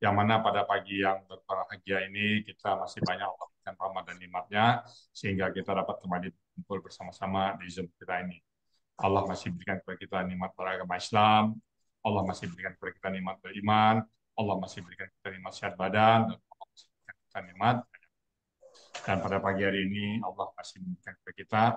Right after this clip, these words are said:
nikmat bersama Al-Quran. Mudah-mudahan nikmat ini kita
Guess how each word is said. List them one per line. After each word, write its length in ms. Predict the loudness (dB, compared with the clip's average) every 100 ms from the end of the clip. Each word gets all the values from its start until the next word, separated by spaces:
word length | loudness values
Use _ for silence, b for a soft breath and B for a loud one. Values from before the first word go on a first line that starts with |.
| -2
nikmat 360 | -12 2 4 4 0 _ _ _
bersama 480 | -8 -6 -4 -2 -4 -6 -8
Al-Quran. 580 | -8 -8 -10 -8 -12 -12 _ _ _ _ _ _ _
Mudah-mudahan 400 | -2 0 2 2
nikmat 280 | 2 -2 -10 _
ini 320 | -2 0 0
kita 80 | -4